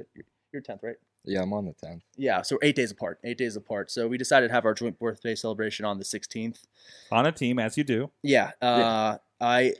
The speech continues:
Speaker 1: happened to get done with my wrestling tournament a little early
Speaker 3: Mm.
Speaker 1: 'cause, uh, sadly some of my kids didn't play, so I was a little upset.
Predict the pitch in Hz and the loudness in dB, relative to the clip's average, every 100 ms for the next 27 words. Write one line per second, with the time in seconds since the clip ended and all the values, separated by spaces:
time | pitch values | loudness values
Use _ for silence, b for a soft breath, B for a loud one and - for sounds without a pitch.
0 | - - 131 139 143 147 131 139 160 165 | -6 2 2 2 -6 0 0 0 0 4
1 | 123 - 120 120 117 120 123 107 147 110 | 4 2 -4 -4 -2 -4 -4 -4 -2 -2
2 | 101 135 156 _ _ 110 104 101 110 - | -2 -4 -6 _ _ -18 -10 -6 -6 -6
3 | 107 - 101 107 107 107 107 107 110 117 | -6 -2 -2 -4 -6 -8 -6 -8 -8 -8
4 | 101 101 101 104 127 - 101 | -6 -6 -6 -6 -8 -6 -8